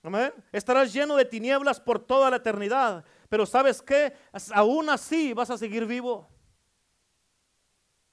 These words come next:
¿Por qué? Porque tu alma es eterna. Dios nos hizo a su imagen y semejanza.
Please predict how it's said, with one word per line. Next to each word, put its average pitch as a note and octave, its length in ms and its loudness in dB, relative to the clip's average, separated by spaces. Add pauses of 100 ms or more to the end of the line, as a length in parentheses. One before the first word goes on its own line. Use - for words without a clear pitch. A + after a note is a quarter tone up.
(340)
¿Por G3 200 -4
qué? C#4 160 2
Porque A3+ 240 -4
tu A3 180 0
alma B3 160 -2
es B3 140 -6
eterna. A3+ 440 -4
Dios A3 160 -4
nos A#3+ 200 -8
hizo B3 180 -8
a A3+ 40 -6
su G#3 120 -8
imagen G#3+ 400 -4
y - 20 -8
semejanza. F3+ 760 -6